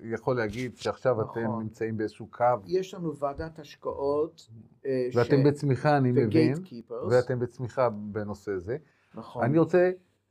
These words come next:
Speaker 1: ומה עוד אתה אמרת שיש לך חזון, חזון? מה אתם היום באמצעים שברשותך,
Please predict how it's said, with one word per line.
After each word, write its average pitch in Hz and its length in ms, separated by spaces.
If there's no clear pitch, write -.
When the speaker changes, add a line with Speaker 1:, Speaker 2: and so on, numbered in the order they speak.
Speaker 1:
ומה 123 300
עוד 240 160
אתה 175 280
אמרת 139 300
שיש 120 200
לך - 60
חזון, 107 380
חזון? 92 380
מה 135 160
אתם 131 320
היום 110 380
באמצעים 104 440
שברשותך, 104 720